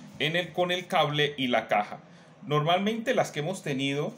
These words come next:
han fallado en la conexión. No s-, no es una conexión estable, se cae. Normalmente tienes que mover el cable para que lo coja. Eso sucede en estas cajas chinas. O sea, son buenas,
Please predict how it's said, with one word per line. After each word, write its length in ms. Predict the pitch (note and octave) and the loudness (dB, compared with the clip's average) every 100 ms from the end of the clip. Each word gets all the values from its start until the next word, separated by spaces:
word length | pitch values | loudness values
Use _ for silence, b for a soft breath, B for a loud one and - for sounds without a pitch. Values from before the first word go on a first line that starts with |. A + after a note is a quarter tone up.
| - | -2
han 260 | C#3 D3 | 2 2
fallado 800 | D3+ - E3 C#3 B2+ G3 B3 A3+ | 0 0 2 2 2 4 4 6
en 120 | E3+ C3+ | 6 6
la 160 | B2+ | 4
conexión. 720 | C3+ B2+ A#2+ - D3+ C3 G#2+ G2+ - - | 2 0 0 0 2 2 2 -8 -18 -8
No 340 | B2+ D3 F3 | -4 0 2
s-, 280 | F#3 - - | 0 -4 -8
no 160 | D#3 D#3+ | -6 -6
es 140 | D#3+ | -6
una 240 | F3+ F3+ F3 | -2 0 0
conexión 640 | D#3 C3+ B2+ - D#3 D#3 | -2 -2 -4 -4 -4 -4
estable, 720 | D#3 - - F3+ D#3 C#3 B2 | -6 -6 2 4 4 2 -2
se 260 | - C3 A#2+ | -2 -4 -4
cae. 480 | - F3+ D#3+ A#2 - B B B B | 0 4 4 4 -2 B B B B
Normalmente 560 | A#2+ C3 D3 D#3 E3 D#3 | -4 0 2 0 -2 -4
tienes 260 | D#3+ E3 - | -4 -4 -4
que 140 | E3 | -4
mover 320 | D#3 D3 D3+ | 0 2 2
el 180 | D3 - | 0 -2
cable 400 | D#3+ D#3 D#3 D3+ | 0 2 2 2
para 300 | C#3+ B2+ B2 | 2 2 2
que 80 | B2 | -2
lo 180 | B2 - | -6 -4
coja. 360 | C3 C#3+ - - | -4 -4 -8 -6
Eso 320 | F3 G3+ G#3 G3+ | 0 0 0 -4
sucede 600 | D3 - E3 C#3 D3+ D#3+ B B B | -4 -2 2 2 2 -2 B B B
en 160 | C#3 B2 | 0 2
estas 380 | B2+ - C#3 - | 0 0 -4 -2
cajas 360 | G2+ A#2+ - | -6 -6 -8
chinas. 400 | - G#3 D#3+ A2 | -2 -2 0 -4
O 60 | A2 | -4
sea, 320 | C3+ C#3 D3+ | -2 0 0
son 300 | - E3+ F3+ | 0 2 2
buenas, 480 | F3+ G3+ D3 D#3 G3 | 4 4 4 0 -2